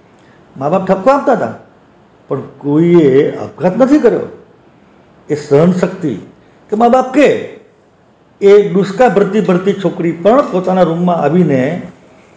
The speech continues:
એ આપઘાત ના કરે, વાંચવા બેસે અને રડતી રડતી સૂઈ જાય, આપઘાત ના કરે. આવા સંજોગોમાં જ્યારે આપણે આ કામ કરી રહ્યા છીએ ત્યારે મારી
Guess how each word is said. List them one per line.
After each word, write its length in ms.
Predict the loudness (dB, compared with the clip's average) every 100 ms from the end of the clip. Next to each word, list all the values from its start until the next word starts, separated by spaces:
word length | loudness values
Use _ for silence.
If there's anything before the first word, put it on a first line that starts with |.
| _ _ -4
એ 60 |
આપઘાત 440 | -2 0 0 0 2
ના 100 | 2
કરે, 260 | 4 2
વાંચવા 360 | 2 -2 2 0
બેસે 280 | 2 0 -2 -10 -18 _ _ _ -8
અને 180 | -4 2
રડતી 300 | 2 2 2
રડતી 260 | 2 0
સૂઈ 220 | 0 2 2
જાય, 240 | 0 -4 -14 _ _ _
આપઘાત 360 | -12 -2 -2 -2
ના 100 | -6
કરે. 200 | -8 -14 -20 _ _ _ _ _ _ _ _ _ _ _ _ _ _ _ _ _ _ _ _ _ _ _ _ _ _ -20 _ -4
આવા 240 | 0 2
સંજોગોમાં 640 | 2 2 4 4 2 0 0
જ્યારે 260 | 2 2
આપણે 240 | 2 0 0
આ 80 |
કામ 220 | 0 -2 -2
કરી 220 | -4 -2
રહ્યા 180 | -2 -2
છીએ 160 | -4
ત્યારે 260 | -4 -2 -2
મારી 240 | -2 -4